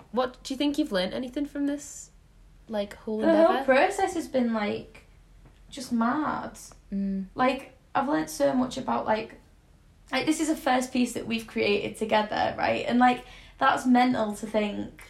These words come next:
Speaker 2: because
Speaker 1: Yeah,
Speaker 2: it's like
Speaker 1: that's weird 'cause I feel like we've done so much
Speaker 2: Me
Speaker 1: together.
Speaker 2: too.
Speaker 1: But then actually we sat down and we were like, "We've never made a piece of
Speaker 2: Yeah.
Speaker 1: theatre together."
Speaker 2: Even through uni,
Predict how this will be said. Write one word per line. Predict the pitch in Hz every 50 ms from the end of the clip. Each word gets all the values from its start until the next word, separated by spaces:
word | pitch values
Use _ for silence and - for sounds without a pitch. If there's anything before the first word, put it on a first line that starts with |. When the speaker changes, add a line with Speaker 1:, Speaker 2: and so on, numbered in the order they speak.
| - -
Speaker 2:
because | 247 254 277 254
Speaker 1:
Yeah, | 339 349 - -
Speaker 2:
it's | - 285
like | 269 269 -
Speaker 1:
that's | 302 381 - - 262
weird | 214 254 262 214 185 -
'cause | 214 254
I | 254 330
feel | 320 - - - 240 247 247
like | 226 220 214 220
we've | 233 226 208 -
done | 196 196 190 185
so | 170 - - - 202 175 180
much | 175 175 170 226
Speaker 2:
Me | 247 262
Speaker 1:
together. | 302 320 - - 269 277 302 302 269 -
Speaker 2:
too. | - - - 240 208
Speaker 1:
But | 233 -
then | 247 240 240
actually | 247 233 - - - 262 233
we | 233
sat | - - - -
down | - 247 277
and | 254
we | 226 202
were | 196
like, | 190 190
"We've | 220 240 214
never | 190 185 185 190 190 196 185 196
made | 190 185 180 175
a | 170
piece | 170 - 185 -
of | 247 254
Speaker 2:
Yeah. | 240
Speaker 1:
theatre | 190 202 - -
together." | - - - 160 156 147 151 -
Speaker 2:
Even | 302 320 359 359 330
through | - - 294 277
uni, | 247 240 254 269 269 240 - - 233 226 220